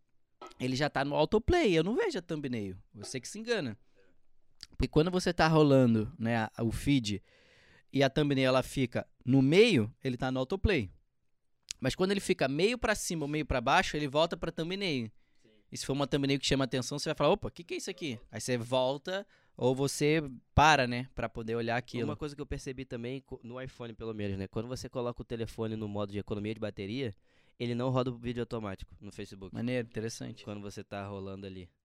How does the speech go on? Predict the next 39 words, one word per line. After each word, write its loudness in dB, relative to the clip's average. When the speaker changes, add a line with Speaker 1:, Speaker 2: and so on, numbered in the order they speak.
Speaker 2:
do, -4
na -4
parte 2
do, 2
do 4
watch, 2
né? -2
Speaker 1:
Sim. 0
Speaker 2:
Que -4
é -6
só -2
vídeo -2
direto. 0
Speaker 1:
Sim. -6
Speaker 2:
Você -18
vai -8
rolando -6
assim. -10
Se -20
botar -8
no -6
telefone -4
no -8
modo -4
de -10
economia, -8
ele -12
não, -10
não -6
dá -6
o -4
play. -8
Speaker 1:
Interessante. -8
Speaker 2:
Acho -4
que -8
no, -6
no -8
Instagram -10
também, -10